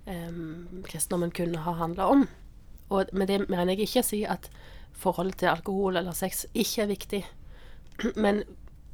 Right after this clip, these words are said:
<clears throat> men at veldig mange av de tingene tas, tas opp i seg ved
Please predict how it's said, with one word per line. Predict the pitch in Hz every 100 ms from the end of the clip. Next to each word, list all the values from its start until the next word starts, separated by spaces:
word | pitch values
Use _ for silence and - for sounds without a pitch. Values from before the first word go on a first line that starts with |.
| - - - - -
<clears throat> | - 262 - 208 - - 320 220 196 - - - - - - - - -
men | 220
at | 202 202 - - - - - - - - -
veldig | 208 202 220
mange | 202 202
av |
de | 202 208
tingene | 202 214 202 180 - - - - - - - - - - - 208 -
tas, | - 196 202 - - - - - - 208 233 -
tas | - 208 -
opp | 233 - -
i | 214 202
seg | 190 202 190 190
ved | 190 185 190